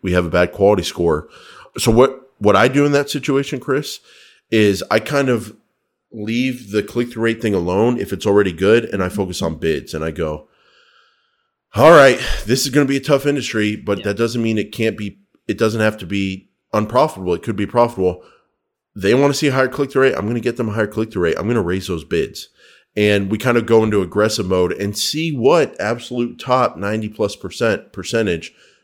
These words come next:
Speaker 1: does to click-through rate and does to, I'm not gonna say quality score, 'cause then I stop looking at it. Like
Speaker 2: Yeah.
Speaker 1: you, I don't look
Speaker 2: Don't
Speaker 1: at it
Speaker 2: care.
Speaker 1: that often,
Speaker 2: Yeah.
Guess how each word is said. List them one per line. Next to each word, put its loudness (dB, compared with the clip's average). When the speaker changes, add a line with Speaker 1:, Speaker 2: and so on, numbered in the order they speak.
Speaker 1:
does 6
to -8
click-through -4
rate 2
and -6
does 2
to, 0
I'm -2
not 4
gonna -2
say 0
quality 4
score, 0
'cause -8
then 4
I 2
stop 0
looking 0
at -6
it. -10
Like -4
Speaker 2:
Yeah. -6
Speaker 1:
you, 6
I 4
don't -2
look 0
Speaker 2:
Don't -2
Speaker 1:
at 0
it 2
Speaker 2:
care. -2
Speaker 1:
that 2
often, 0
Speaker 2:
Yeah. -6